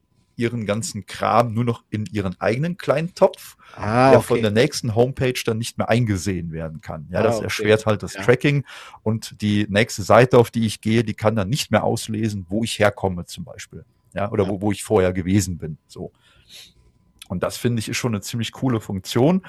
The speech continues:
Speaker 1: Wie gesagt, äh, du hast ja den Chrome, der macht das schon.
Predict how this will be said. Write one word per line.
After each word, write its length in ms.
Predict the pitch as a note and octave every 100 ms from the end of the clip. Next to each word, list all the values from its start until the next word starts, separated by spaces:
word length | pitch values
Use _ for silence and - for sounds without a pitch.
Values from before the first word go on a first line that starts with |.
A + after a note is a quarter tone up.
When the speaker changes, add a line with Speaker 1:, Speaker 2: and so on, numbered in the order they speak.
| - -
Speaker 1:
Wie 120 | - A#2
gesagt, 400 | G#2 G2 - - _ _ _ - -
äh, 220 | G#2 F#2+ F2+
du 140 | G2+
hast 180 | G#2 -
ja 60 | G#2
den 140 | F#2+
Chrome, 380 | - B2 E3 E3
der 120 | F2+
macht 220 | G#2 D3
das 100 | G3
schon. 340 | - F3 G3+